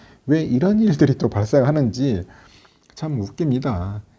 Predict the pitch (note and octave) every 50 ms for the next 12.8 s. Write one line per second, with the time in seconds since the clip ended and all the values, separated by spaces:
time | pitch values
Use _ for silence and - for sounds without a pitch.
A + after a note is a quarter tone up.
0 | _ - - C3+ C#3 A#2+ G2+ A2+ C#3 D3 C#3 A#2+ A2 C3+ C#3 A#2 - A2 G#2 -
1 | - - _ - B2+ A#2+ G#2+ F2+ - C#3+ E3 E3 F#3 D3 A2+ G2 G2 A#2 D3 C#3+
2 | G2+ G#2+ C3+ C3 G#2+ A2+ A#2 B2 A2 G2 F#2+ F#2+ A2 G#2+ B2+ C#3+ E3 D#3+ D#3 D3
3 | G#3 B2 A2+ A2+ - C3+ - - D#3 D#3 D#3 D3+ D3 D#3 G3 G3+ E3+ G#2+ F#2 -
4 | - - _ - - _ _ - C#3 F3 A3 B3 A#3 - F#3 G3 A3 G#3+ G#3 E3
5 | D#3 C#3+ - - F#3+ F#3 D#3+ C3 A2 C3 E3 D#3+ A2+ A#2+ B2+ B2 A2 B2 C3 C#3
6 | C3+ A2+ G2+ F2 E2+ G#2 C#3 F#3 C4+ C#4+ - - _ _ _ _ _ _ _ -
7 | - _ - _ _ - - _ _ - D#3+ E3 - - F3+ D3 C3 B2 B2 B2
8 | - - F3+ F#3+ G3 F#3+ F3+ D3+ B2+ B2+ B2 A2 G#2 G2+ A#2+ C3+ D#3 D3+ C3+ A#2
9 | A2 G#2+ G2 F#2+ - G#2+ - - - G#2 G2+ G2 G2 F#2+ F#2 F2 - - - A#2+
10 | C3 C#3+ D3 D#3 D#3 D3 B2 - - B2+ A2+ G#2 - - B2 C#3 D3 C#3+ B2 A#2
11 | B2+ B2+ C#3+ B2+ A2 F#2+ G2 F#2+ - D#3+ F3 E3+ - - F2 G#2+ B2 A2+ E2+ F2+
12 | F2+ - F#2+ G#2 A2+ A2+ G2+ F#2 F#2+ G2+ G#2 F#2+ F2 F2 A#2 F#3